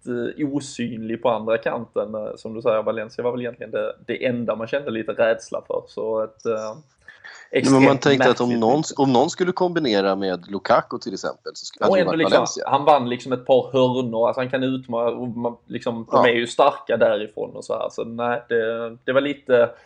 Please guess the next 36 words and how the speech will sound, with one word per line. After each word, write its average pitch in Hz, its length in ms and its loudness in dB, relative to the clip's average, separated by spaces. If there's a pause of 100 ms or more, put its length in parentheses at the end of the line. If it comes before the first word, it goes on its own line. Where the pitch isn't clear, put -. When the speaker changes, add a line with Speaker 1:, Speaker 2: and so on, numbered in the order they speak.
(140)
Speaker 1:
det 131 80 -2
var 123 100 8
väl 139 140 6
också - 260 2
egentligen 127 300 0
det 117 100 2
första 117 400 -2
så 117 100 2
här, 113 80 4
liksom, 113 280 -4
aktiva 117 640 0
steget 113 480 -2
mot 117 240 -4
att - 360 -4 (480)
försöka 110 480 2
säkra 113 460 4
poängen, 110 480 -2
kändes 123 280 -2
det - 100 -8
som 107 120 -12
att 110 120 -6
de 107 100 -10
liksom 113 340 -8
gav 113 240 4
upp - 240 -10
sin 127 220 -8
sista - 320 -6 (920)
anfallsmöjlighet 117 1400 2
och 113 340 0
liksom 120 380 -6 (520)
hade 120 200 -4
väl 110 240 -2
instruerat 123 840 2
i, 113 40 -4 (720)
i 117 180 0
hur 113 120 -4